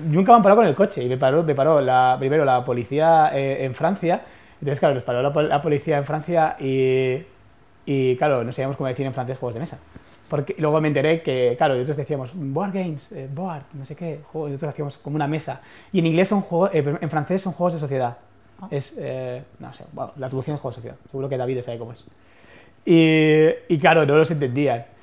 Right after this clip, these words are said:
Speaker 1: Entonces ya hasta que bajamos del coche, abrimos el maletero y fue como, bueno, fue muy loco.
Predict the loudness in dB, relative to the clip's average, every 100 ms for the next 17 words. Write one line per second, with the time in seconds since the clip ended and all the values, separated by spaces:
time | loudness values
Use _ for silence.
0 | _ -6 -4 -2 -4 -4 -6 -4 -2 2
1 | 2 2 0 0 0 2 2 2 2 2
2 | 2 2 -2 0 0 0 0 0 0 -2
3 | -6 -6 -6 -6 -8 -10 -10 -8 -8 -12